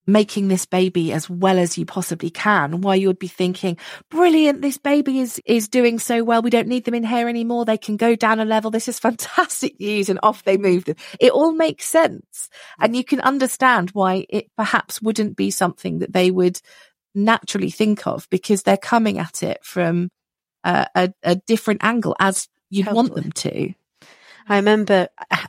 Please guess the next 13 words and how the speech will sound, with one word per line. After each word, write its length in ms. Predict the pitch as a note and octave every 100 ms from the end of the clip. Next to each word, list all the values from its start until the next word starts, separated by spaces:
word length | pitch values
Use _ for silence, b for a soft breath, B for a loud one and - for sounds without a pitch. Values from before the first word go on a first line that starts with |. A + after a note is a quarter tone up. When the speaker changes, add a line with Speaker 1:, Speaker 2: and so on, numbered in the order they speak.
| -
Speaker 2:
remember 240 | F#3+ F#3+
talking 360 | F#3+ G3 F#3 F3+
to 160 | -
a 60 | E3+
nurse 360 | F3 F3+ E3+
many 200 | F3+ F3 F3
years 200 | E3 E3
ago 220 | F3 D#3+
when 140 | D#3+
I 120 | D#3+
was 300 | D#3 D#3+ - -
working 440 | - E3+ E3 F3+ D#3
for, 200 | -